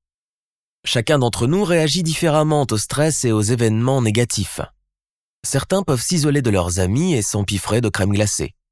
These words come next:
D'autres pourraient se défouler en hurlant. Cependant, les individus qui réussissent sont émotionnellement résilients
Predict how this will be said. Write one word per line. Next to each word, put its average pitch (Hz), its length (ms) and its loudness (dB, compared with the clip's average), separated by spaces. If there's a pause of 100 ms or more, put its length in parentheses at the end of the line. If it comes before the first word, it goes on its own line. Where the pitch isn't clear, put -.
(640)
D'autres 107 360 0
pourraient 101 260 -2
se 110 100 -2
défouler 107 480 0
en 151 100 2
hurlant. 117 320 -2 (720)
Cependant, 123 440 2
les 113 160 2
individus 123 440 0
qui 107 140 -2
réussissent 131 540 0
sont 131 140 -2
émotionnellement 143 640 0
résilients 113 540 0